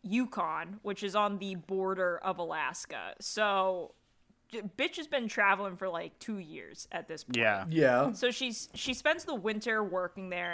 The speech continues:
Speaker 1: and she saves up more money to purchase and repair a whole ass boat. <laughs>
Speaker 2: Oh my
Speaker 1: This
Speaker 2: God.
Speaker 1: boat <laughs> she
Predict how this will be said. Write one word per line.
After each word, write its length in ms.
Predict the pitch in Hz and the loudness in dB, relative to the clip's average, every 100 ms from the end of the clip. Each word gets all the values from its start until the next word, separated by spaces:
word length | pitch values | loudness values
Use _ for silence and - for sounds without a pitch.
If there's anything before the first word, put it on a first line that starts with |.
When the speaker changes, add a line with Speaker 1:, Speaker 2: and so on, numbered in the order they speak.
| 170 | -6
Speaker 1:
and 100 | 185 | -8
she 220 | - 208 | -4 -4
saves 400 | 185 208 208 196 | -2 -2 -2 -2
up 160 | 190 180 | -2 -4
more 400 | 185 220 285 285 | -2 6 6 6
money 500 | 214 185 170 180 214 - _ _ _ _ _ _ - | 4 2 -2 -10 -14 -20 _ _ _ _ _ _ -2
to 180 | - 294 | 2 2
purchase 640 | - 302 359 370 403 403 | 8 10 10 8 2 4
and 180 | 381 302 | 2 2
repair 540 | 339 - 302 269 269 | -2 -2 6 10 12
a 120 | 247 | 12
whole 520 | 220 - 262 277 294 - | 8 8 12 12 12 8
ass 360 | 247 254 - 202 | 10 12 10 4
boat. 520 | 190 233 214 185 - - - - | 2 6 6 4 -2 -2 8 12
<laughs> 260 | - - | 12 12
Speaker 2:
Oh 460 | 175 190 185 185 180 165 | 12 12 12 12 12 12
my 300 | 151 143 135 | 12 12 12
Speaker 1:
This 100 | 123 | 12
Speaker 2:
God. 680 | 147 156 165 151 123 98 | 12 12 12 12 12 12
Speaker 1:
boat 120 | 92 - - _ _ _ _ - _ _ - - | 4 -6 -14 _ _ _ _ -20 _ _ -6 -4
<laughs> 60 | - | -2
she 240 | - - | 0 2